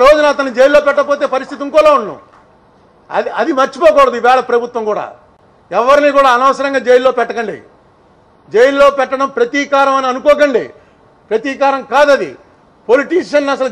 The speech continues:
జైలుకి పంపకండి. అతను కా-, అతను చేస్తున్నటువంటి వాడిని అన్నింటినీ కూడా పట్టడే, మీ చేతిలో power ఉంది. ఇక చేయకుండా ఏం చేయాలి అన్నది చేయండి. కేసు తేలిన తర్వాత జైలుకి వెళ్తాడా, శిక్ష పడి జైలుకి వెళ్తాడా, అది వేరే విషయం.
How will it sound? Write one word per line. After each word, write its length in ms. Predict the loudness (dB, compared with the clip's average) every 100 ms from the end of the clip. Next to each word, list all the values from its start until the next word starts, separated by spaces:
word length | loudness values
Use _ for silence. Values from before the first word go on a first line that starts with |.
| 2
జైలుకి 280 | 2 0 -6
పంపకండి. 460 | -4 -2 -2 -4 -8 -16 _ _ _ _ _ _ -10
అతను 240 | -6 -4 -4
కా-, 180 | 0 0
అతను 180 | 0 -4 2
చేస్తున్నటువంటి 600 | 2 2 0 -2 -2 -2 0
వాడిని 200 | 0 0
అన్నింటినీ 280 | -2 -4 -2
కూడా 100 | -2 -2
పట్టడే, 320 | -4 -2 -4 -4 -14 _ _
మీ 60 | -8 -2
చేతిలో 240 | 0 0 2
power 200 | 2 2
ఉంది. 180 | 0 -2 -6 -16 _ _ -10
ఇక 80 | -8 -2
చేయకుండా 420 | -2 0 0 4 4 4
ఏం 80 | 2
చేయాలి 340 | 0 2 4 2 0 -10 _ _ -4
అన్నది 240 | -4 -2
చేయండి. 340 | 0 0 0 -6 -10 _ _ _
కేసు 260 | 2 2 2 2
తేలిన 260 | 2 4 0
తర్వాత 200 | 0 0
జైలుకి 220 | -2 0 -2
వెళ్తాడా, 280 | -2 -2 -2 -4 -14 _ -6
శిక్ష 180 | -4 -2 0
పడి 140 | 0 0
జైలుకి 220 | -2 -2
వెళ్తాడా, 240 | -6 -4 -4
అది 80 | 0
వేరే 140 | 0 0
విషయం. 220 | -4 -12